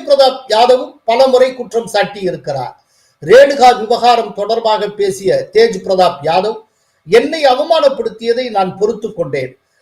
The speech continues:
ஆனால் என்னுடைய அக்கா ரோஹிணியை அவமானப்படுத்தியதை ஏற்க முடியாது. ஆர் ஜே டி கட்சியில் விஷமிகள் உள்ளனர், அவர்களுக்கு பீகார் மக்கள் தகுந்த பாடம் கற்பிப்பார்கள்"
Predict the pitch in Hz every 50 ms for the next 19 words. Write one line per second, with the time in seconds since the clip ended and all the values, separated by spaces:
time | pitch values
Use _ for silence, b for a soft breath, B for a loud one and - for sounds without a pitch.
0 | _ _ - 214 262 302 302 285 262 196 214 233 247 254 233 226 214 185 170 180
1 | - - - 294 277 240 196 175 202 262 311 302 262 285 285 285 269 247 226 196
2 | 170 175 202 226 233 240 226 214 196 214 202 185 180 - 196 196 190 196 226 220
3 | - _ _ _ _ _ 151 220 269 269 262 254 214 190 175 160 160 151 156 147
4 | 135 131 - _ _ _ _ _ _ _ _ _ 143 175 214 240 202 190 233 220
5 | 196 - - 127 196 202 196 - 247 262 269 269 - _ _ _ - 147 202 240
6 | - 277 294 277 277 202 214 208 175 160 170 175 175 160 143 135 117 - _ _
7 | _ _ _ _ - 240 254 247 233 226 208 190 - 202 190 165 139 165 214 180
8 | 240 254 226 190 - - 294 285 - 262 262 262 - - _ _ _ - 226 262
9 | 269 311 - 311 311 - 240 233 220 214 208 190 - 196 190 185 190 226 226 -
10 | - 196 185 180 - 175 175